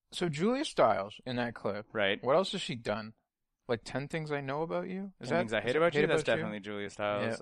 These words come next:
Speaker 1: Yeah.
Speaker 2: Uh, I feel she's probably done a movie about football.
Speaker 1: Yeah.
Speaker 2: Uh,
Speaker 1: Nothing serious, though.
Speaker 2: I wanna
Speaker 1: Like
Speaker 2: say, there's, like, a bunch of stuff. God, we should know this.
Speaker 1: Yeah, I feel like we should have looked this up for the bit.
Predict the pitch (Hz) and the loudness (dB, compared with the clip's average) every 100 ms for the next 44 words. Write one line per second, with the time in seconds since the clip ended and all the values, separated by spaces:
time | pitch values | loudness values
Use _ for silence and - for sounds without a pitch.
0 | - 117 117 113 113 117 185 - 131 113 | -4 0 2 2 0 0 -6 0 0 0
1 | 113 104 104 104 98 95 - - 139 - | 0 -4 -4 -6 -4 -6 -6 -10 -6 -2
2 | 131 135 135 - _ 127 117 113 117 117 | 0 0 -2 -8 _ -12 -8 -8 -8 -12
3 | - 117 113 110 110 110 110 107 110 110 | -8 -2 2 2 2 2 0 -4 -6 -6
4 | 107 - 104 123 185 202 123 190 190 190 | -8 -8 -6 0 0 0 -2 -2 0 0
5 | 190 190 190 190 190 185 165 _ _ _ | -2 -2 -2 -4 -6 -8 -10 _ _ _
6 | - 165 247 269 185 143 165 147 135 120 | -10 -4 -2 0 0 2 0 -2 -6 -2
7 | 110 - - _ _ - _ _ _ _ | -2 -4 -14 _ _ -20 _ _ _ _
8 | _ _ _ _ - - - - - - | _ _ _ _ -12 -8 -6 -6 -8 -14
9 | - - - - - - 165 113 117 117 | -12 -12 -12 -12 -10 -4 -2 0 0 0
10 | - 156 147 - 127 110 113 - 120 120 | 0 -2 -2 -4 -4 -2 -4 -6 -6 -4
11 | 110 117 113 113 120 | -4 -8 -12 -2 -2